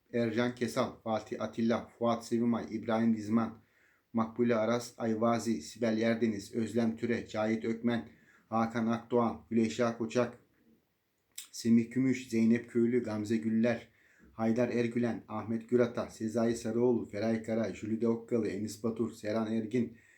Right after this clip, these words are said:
Ethem Baran, Gürsel Korat, Hakan Günday, Fadime Uslu, Faruk Duman, Mario Levi, Tarhan Gürhan. Evet, uykuyu hepimiz seviyoruz.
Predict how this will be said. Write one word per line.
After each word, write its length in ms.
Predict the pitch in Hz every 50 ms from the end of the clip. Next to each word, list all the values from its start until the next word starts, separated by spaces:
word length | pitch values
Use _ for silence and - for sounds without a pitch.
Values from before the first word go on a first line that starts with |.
| _ _ _
Ethem 400 | - 113 113 - 117 117 113 110
Baran, 420 | 113 110 117 120 117 113 - - -
Gürsel 420 | 113 110 107 - - 117 113 110 110
Korat, 420 | - 113 117 120 113 - - - _ _
Hakan 480 | - 110 110 113 110 - 120 117 113 110
Günday, 460 | 113 120 120 117 113 120 120 110 - - - _ _ _ _ _ _ _ _ 117
Fadime 260 | 117 113 123 120 123
Uslu, 600 | 120 110 113 110 110 - - 131 123 117 123 -
Faruk 480 | - - 104 107 113 113 117 117 - -
Duman, 360 | 123 120 120 117 113 - 101 107
Mario 340 | 107 110 113 113 120 120 120 117
Levi, 440 | 120 127 123 120 131 139 - - - _
Tarhan 540 | - 117 120 110 107 113 127 131 117 - -
Gürhan. 300 | - 120 117 - 90 82 78 - _ _ _ _ _ _ _ _ _ _ _ _ _ _ _ _ _ _ _ _ _ _ _ _ _ _ _ -
Evet, 300 | 139 135 117 101 - -
uykuyu 400 | - 127 139 135 - 147 147 156
hepimiz 340 | 160 160 143 139 147 151 -
seviyoruz. 720 | - 170 170 175 160 123 104 104 - - - - - _